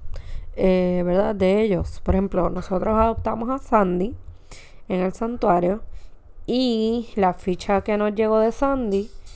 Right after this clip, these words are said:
eh, aparte de explicarnos cómo ella llega al santuario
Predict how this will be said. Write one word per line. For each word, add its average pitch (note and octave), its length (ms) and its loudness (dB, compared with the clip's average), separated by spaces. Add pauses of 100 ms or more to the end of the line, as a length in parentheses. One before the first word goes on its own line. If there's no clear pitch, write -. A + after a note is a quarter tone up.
(420)
eh, F#3 220 4
aparte F3 360 0
de F#3 60 4
explicarnos G3+ 600 0
cómo G#3 640 4
ella G#3 260 6
llega G3+ 300 6
al G3+ 100 4
santuario A3+ 760 4